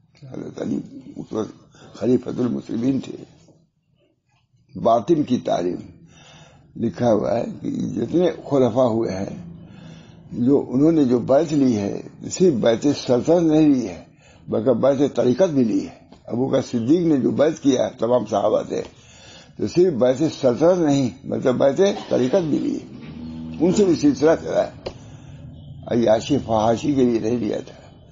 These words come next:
आराम करने के लिए नहीं, तरीकत। अबू बकर सिद्दीक ने बाकायदा तलकीन की है जिक्रुल्लाह की, कलमे तैयबा की तलकीन किया है। शाह वलीउल्लाह साहब लिखे हैं कि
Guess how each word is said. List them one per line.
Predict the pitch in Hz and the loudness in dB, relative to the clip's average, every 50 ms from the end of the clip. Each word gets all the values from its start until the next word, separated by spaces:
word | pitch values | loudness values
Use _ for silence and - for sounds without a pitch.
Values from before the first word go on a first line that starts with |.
| - - - - - - - - - - - - - - - - - - | -20 -20 -20 -20 -20 -20 -20 -20 -20 -20 -20 -20 -20 -20 -20 -16 -8 -2
आराम | - 104 110 110 113 117 113 | 2 2 4 4 2 2 0
करने | - 101 - - - - | 0 -2 -2 -2 -4 -6
के | - | -6
लिए | - - 82 | -6 -8 -8
नहीं, | - - - - - - - - - - - - | -8 -8 -8 -8 -8 -8 -10 -10 -10 -10 -6 -2
तरीकत। | - 151 147 139 - - - - - - - - - - - - | 0 2 2 2 2 0 -4 -6 -6 -12 -14 -18 -18 -20 -16 -10
अबू | - - 123 | -6 -6 -2
बकर | - 113 110 | 0 -2 -2
सिद्दीक | - - 127 127 113 135 165 170 151 | 0 0 -2 0 4 4 4 4 4
ने | 147 123 - - - - - - - - - - - - - - - - 104 | 2 -2 -4 -8 -12 -20 -20 -20 -20 -20 -20 -20 -20 -20 -20 -20 -12 -6 0
बाकायदा | 120 127 135 131 - 127 135 147 165 165 160 147 107 - - - - - | 2 2 2 2 2 2 4 4 4 4 4 2 2 0 -6 -16 -8 -2
तलकीन | 147 143 135 131 - 202 214 185 151 | -2 0 0 0 0 0 2 2 2
की | 127 147 135 | 2 2 4
है | 127 123 | 4 2
जिक्रुल्लाह | 110 110 131 - 123 127 113 110 107 107 101 101 | 0 0 -2 0 2 2 2 2 0 -2 -2 -4
की, | - - - - - - - - - - - - - - - - - - - - - - - - - - - - - - - - - - - - - - - - - - - - - - - | -4 -8 -12 -12 -12 -16 -20 -20 -20 -20 -20 -20 -20 -20 -20 -20 -20 -20 -20 -20 -20 -20 -20 -20 -20 -20 -20 -20 -20 -20 -20 -20 -20 -20 -20 -20 -20 -20 -20 -20 -20 -20 -20 -20 -20 -6 0
कलमे | 123 120 120 120 123 117 110 | 0 2 2 2 -2 -4 -4
तैयबा | - 117 123 131 127 120 135 | -4 -2 0 0 2 2 0
की | 123 101 104 | 0 -2 -6
तलकीन | 92 - 117 107 - 85 104 113 104 - | -6 -4 -6 -6 -4 -4 -4 -4 -4 -4
किया | - - - - 50 | -8 -6 -6 -6 -8
है। | - - - - - - - - - - - - - - - - - - | -10 -12 -18 -20 -20 -20 -20 -20 -20 -20 -20 -20 -20 -20 -20 -20 -20 -4
शाह | - 131 123 | 0 2 2
वलीउल्लाह | 120 120 120 120 120 117 127 123 | 4 4 2 2 2 2 2 2
साहब | 117 - 123 110 113 | 2 2 0 0 0
लिखे | - - - 123 | -2 -2 0 0
हैं | 139 151 180 170 | 2 2 2 2
कि | 147 | 0